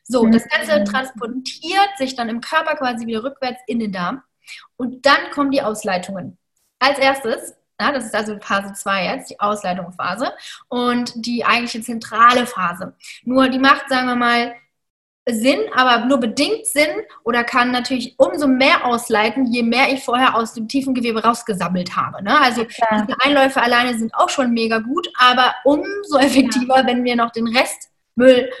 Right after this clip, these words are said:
Speaker 1: aus den anderen Abteilungen des Körpers mitnehmen, ne?
Speaker 2: Ja, ja, ja.
Speaker 1: Dafür ist eben die Kur auch wochenlang, ne? Ähm, gut, also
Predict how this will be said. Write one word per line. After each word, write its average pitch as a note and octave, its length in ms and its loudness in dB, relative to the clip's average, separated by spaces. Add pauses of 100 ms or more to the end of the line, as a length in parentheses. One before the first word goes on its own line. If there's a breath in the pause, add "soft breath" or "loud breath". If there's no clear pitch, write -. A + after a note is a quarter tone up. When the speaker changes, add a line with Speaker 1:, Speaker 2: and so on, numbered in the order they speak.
(140 loud breath)
Speaker 1:
aus A#3+ 280 0
den A#3 260 -2
anderen B3 300 2
Abteilungen A3 520 0
des G#3 140 -6
Körpers G#3 380 -4
mitnehmen, F#3 520 -2
ne? A#3+ 200 0 (300 loud breath)
Speaker 2:
Ja, A#3 280 6
ja, A#3 260 4
ja. A#3 220 2 (300)
Speaker 1:
Dafür B3+ 480 4
ist B3 180 -2
eben B3+ 140 2
die A3+ 80 -4
Kur - 260 4
auch - 140 -4
wochenlang, G3 400 -4 (100)
ne? B3 240 0 (480 loud breath)
Ähm, B3 300 0
gut, A#3 240 -4
also A#3 340 0